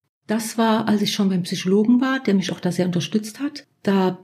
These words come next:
hab ich mich bei einer Selbsthilfegruppe gemeldet, die war damals hier in Trier,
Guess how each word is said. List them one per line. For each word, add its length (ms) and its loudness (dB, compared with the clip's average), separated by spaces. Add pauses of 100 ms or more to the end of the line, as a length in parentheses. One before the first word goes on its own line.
hab 180 -2
ich 180 -4
mich 220 0
bei 80 2
einer 100 4
Selbsthilfegruppe 560 -2
gemeldet, 600 2
die 120 2
war 140 0
damals 320 0
hier 140 2
in 80 0
Trier, 480 -2